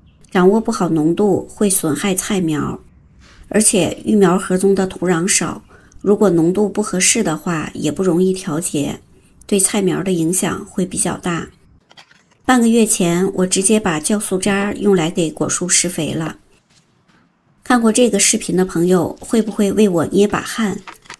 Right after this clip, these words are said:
这样做行吗？浓度会不会太高了？树可以承受住吗？今天给大家看看它们的情况。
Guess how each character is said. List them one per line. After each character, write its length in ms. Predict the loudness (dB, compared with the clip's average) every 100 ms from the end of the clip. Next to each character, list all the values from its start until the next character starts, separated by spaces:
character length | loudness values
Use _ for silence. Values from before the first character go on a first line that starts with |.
| _
这 100 | 2
样 160 | 4 2
做 160 | 2
行 320 | 2 2 0
吗？ 240 | 0 0 -4 -12 -20 _
浓 240 | 4 4
度 180 | 6 2
会 160 | 0 -2
不 120 | -2
会 180 | -2 -2
太 180 | -2 -4
高 300 | 0 0 0
了？ 300 | -2 -6 -14 -16 -20 _
树 320 | -4 0 0
可 200 | 0 0
以 100 | 2
承 240 | 2 -2 -4
受 180 | -2 -2
住 140 | 0
吗？ 320 | 0 -2 -6 -12 -20 -20 -20 -6
今 180 | 0 2
天 220 | 2 2
给 140 | 0
大 160 | -2 -2
家 160 | 0 -2
看 200 | -2 -2
看 220 | 0 -2
它 160 | 0
们 100 | 0
的 140 | 0 0
情 260 | -2 -4
况。 360 | -6 -4 -6 -6